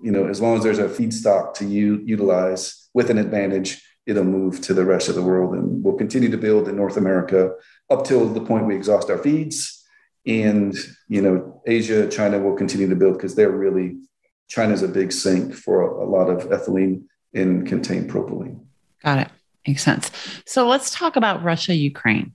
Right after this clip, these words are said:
Speaker 2: Obviously, this is, well, it's on everybody's minds, right? Because of just what we see and hear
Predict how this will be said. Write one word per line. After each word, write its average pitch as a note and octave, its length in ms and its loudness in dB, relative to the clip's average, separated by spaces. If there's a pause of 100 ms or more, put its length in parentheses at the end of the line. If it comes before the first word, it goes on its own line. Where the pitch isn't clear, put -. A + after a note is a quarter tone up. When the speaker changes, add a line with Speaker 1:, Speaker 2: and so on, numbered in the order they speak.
(200)
Speaker 2:
Obviously, D3 960 0
this C#3 260 -2
is, B2 540 -2 (840)
well, B2 420 -2
it's E3+ 140 -8
on E3 120 2
everybody's C3+ 420 0
minds, A2+ 600 -2 (240)
right? - 480 -2
Because C#3 360 0
of A2+ 140 -2
just - 680 0
what C3 160 2
we A#2 160 0
see A#2+ 300 0
and A#2 120 4
hear A#2 500 -2